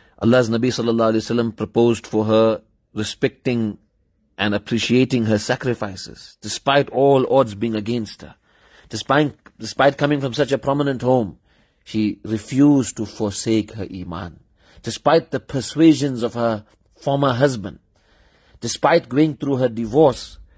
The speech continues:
but realizing that Allah subhanahu wa ta'ala comes first, and the sunnah of His Nabi sallallahu alayhi wa sallam comes first, Allah subhanahu wa ta'ala blessed her and rewarded her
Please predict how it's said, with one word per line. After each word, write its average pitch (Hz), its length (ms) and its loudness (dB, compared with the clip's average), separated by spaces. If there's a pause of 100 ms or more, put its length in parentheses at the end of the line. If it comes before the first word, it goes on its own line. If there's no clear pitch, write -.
(360)
but 107 240 -10
realizing 127 640 2
that 113 100 -4
Allah 127 440 2
subhanahu 127 460 -6
wa 117 60 -6
ta'ala 120 260 -2
comes 110 240 -12
first, - 460 -8 (460)
and 110 140 -6
the 117 60 0
sunnah 147 440 0
of 123 140 -2
His 113 200 -4
Nabi 117 220 0
sallallahu 123 480 0
alayhi 113 180 -4
wa 123 140 -4
sallam 107 100 -8
comes 98 240 -12
first, - 400 -14 (260)
Allah 117 200 4
subhanahu 113 500 -4
wa 110 60 -6
ta'ala 127 480 0 (360)
blessed 123 540 0
her - 240 -14 (320)
and 110 180 -6
rewarded 131 640 2
her 95 260 -12